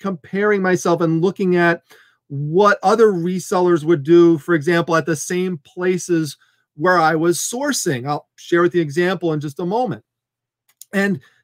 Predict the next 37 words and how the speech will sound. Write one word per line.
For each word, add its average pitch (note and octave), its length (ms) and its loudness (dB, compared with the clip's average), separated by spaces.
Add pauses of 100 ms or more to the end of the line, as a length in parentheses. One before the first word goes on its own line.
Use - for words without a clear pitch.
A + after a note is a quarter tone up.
then G3+ 140 0
I C#4 40 2
started C4+ 280 -2
to B3 100 -2
look G#3+ 420 0
at F3 460 2 (720)
more F#3+ 380 0
and D#3+ 120 0
think G#3+ 240 -2
about E3+ 480 -2
some G#3 220 -6
of B3 60 -6
the A3 100 -4
comments F3+ 680 -4
that D3+ 180 2
I C#3+ 220 2
hear, E3 540 -4 (500)
not F3 260 2
only F3+ 640 2
in D3 380 -2
this E3+ 200 2
channel E3 560 -2
and D3+ 180 -4
in D#3 60 -2
my D#3 160 -2
Facebook A3+ 460 -2
group, D3 280 -2
the D3 100 -2
Facebook E3+ 420 0
Reselling D3+ 500 -2
Resource F3+ 400 -2
Center, C3+ 220 -4
both C4+ 320 -2
of G#3 160 -2
which G3 260 0
have E3 280 0 (500)
twenty-five G3 840 2